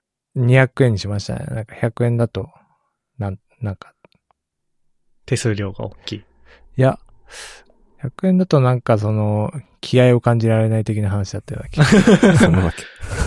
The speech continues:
Speaker 2: あー。
Speaker 1: <laughs> 間を取って二百円みたいな。
Speaker 3: まず、
Speaker 2: いいですね。
Speaker 3: 僕らがサポーターになってますからね。
Speaker 2: <laughs>
Speaker 3: 自分たちで。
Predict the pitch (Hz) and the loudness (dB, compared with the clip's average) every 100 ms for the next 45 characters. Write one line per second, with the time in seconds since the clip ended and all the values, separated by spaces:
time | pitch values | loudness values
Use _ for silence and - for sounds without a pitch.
0 | - - - 107 101 98 101 - 110 - | -6 -12 -6 -4 -2 0 2 2 0 -4
1 | 117 117 135 120 113 113 113 - 98 95 | -2 -2 0 0 0 -2 -4 -8 -8 -8
2 | 92 - 127 - - _ _ _ _ _ | -8 -10 -16 -18 -20 _ _ _ _ _
3 | _ _ _ _ _ _ _ _ 113 113 | _ _ _ _ _ _ _ _ 2 4
4 | 98 82 82 95 90 - 110 - - - | 4 0 0 -4 -8 -12 -14 -16 -14 0
5 | 101 - 165 90 - 92 - 98 95 87 | 0 2 2 2 0 0 2 2 2 2
6 | 76 - - - _ - - - 311 - | -2 -4 -10 -12 _ -10 -6 -2 0 2
7 | - 165 156 233 208 247 196 226 320 - | 2 4 4 4 4 4 4 2 2 0
8 | - - 101 92 107 101 85 78 73 | -6 -4 2 4 4 4 2 0 -4